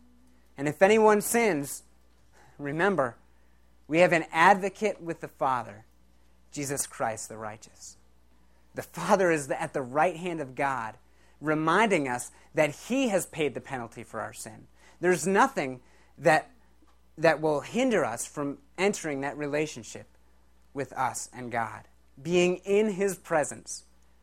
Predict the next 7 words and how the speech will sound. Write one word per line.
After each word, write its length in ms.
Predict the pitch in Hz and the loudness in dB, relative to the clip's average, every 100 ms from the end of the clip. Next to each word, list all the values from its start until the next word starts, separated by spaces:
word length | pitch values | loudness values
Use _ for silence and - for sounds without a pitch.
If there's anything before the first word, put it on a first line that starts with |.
| _ _ _ _ _ _ _ - | _ _ _ _ _ _ _ -20
How 140 | 147 143 | -14 -14
incredible. 560 | - - 135 120 104 _ _ _ _ _ _ _ _ _ _ _ _ _ _ _ 170 | -12 -10 -10 -10 -18 _ _ _ _ _ _ _ _ _ _ _ _ _ _ _ 2
But 280 | 180 - - - | 4 4 -6 -6
it's 180 | 180 - | -4 4
not 300 | 208 185 - | 4 4 2
done 240 | 226 233 | 0 0
yet, 220 | 113 - | -4 -10